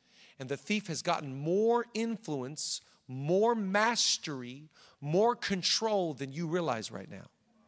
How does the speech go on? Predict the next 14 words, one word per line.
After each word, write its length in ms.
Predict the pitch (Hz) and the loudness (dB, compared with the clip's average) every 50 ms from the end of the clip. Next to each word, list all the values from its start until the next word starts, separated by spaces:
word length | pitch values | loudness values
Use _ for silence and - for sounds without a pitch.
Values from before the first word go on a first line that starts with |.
| _ _ _ - - - _ _ _ _ _ _ _ _ _ _ _ _ _ _ _ _ _ _ _ _ _ _ _ _ - _ | _ _ _ -20 -20 -20 _ _ _ _ _ _ _ _ _ _ _ _ _ _ _ _ _ _ _ _ _ _ _ _ -16 _
And 120 | - 143 131 | -8 -6 -2
we 140 | 160 202 226 | 0 0 2
need 200 | 233 233 190 - | 2 0 0 0
to 100 | 170 156 | -2 -2
denounce 840 | 127 - 165 156 143 147 170 196 220 214 190 165 165 160 - - - - | -2 0 -2 0 0 2 2 4 4 4 2 2 2 0 -2 -2 0 0
and 200 | 160 147 143 117 | 0 0 0 2
get 160 | 147 170 175 | 0 0 2
rid 280 | 160 139 170 226 254 | 4 6 8 8 10
of 100 | 285 240 | 8 8
the 100 | 175 165 | 6 4
thief 640 | 139 - - 147 127 160 185 - - - - - - _ _ _ _ _ _ _ _ _ _ _ - - - _ - - - _ - | 2 2 0 0 0 -2 -6 -8 -8 -12 -14 -16 -20 _ _ _ _ _ _ _ _ _ _ _ -20 -20 -20 _ -20 -20 -10 _ 2
and 300 | 202 185 180 165 156 139 - - - | 4 4 4 2 -4 -8 -12 -12 -6
reclaim 800 | 170 160 196 269 294 - - - - 240 269 262 233 208 185 175 | 0 4 6 6 6 4 2 2 6 6 8 8 6 4 2 4
lordship 720 | 175 185 214 240 247 220 - - - 160 127 127 - - | 8 8 10 8 8 6 4 2 2 0 -2 -4 -6 -14